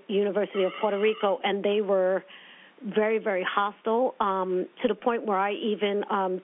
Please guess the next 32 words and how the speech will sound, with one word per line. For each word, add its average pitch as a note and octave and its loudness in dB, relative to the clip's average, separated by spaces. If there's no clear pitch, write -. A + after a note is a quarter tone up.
told A#3 2
the F#3+ 0
chancellor G#3+ -2
of, F#3+ 0
of F#3 -4
the G#3 -2
university, G3+ 0
I G3 -2
said, F#3+ -2
"I A3+ 0
feel D#4 0
very C#4+ 2
intimidated A3+ -2
by E3 -2
you." F#3 -4
Uh, A3 2
she, B3+ 0
she B3 2
unfortunately G#3+ 0
had, F#3+ 0
had - -2
also A3 0
endured F#3 0
violence, F#3 -2
um, F#3 0
from F3+ -2
students. A#3 0
And G#3+ 0
I G3 -2
said, G3+ 0
"I'm F#3+ 0
very A3 0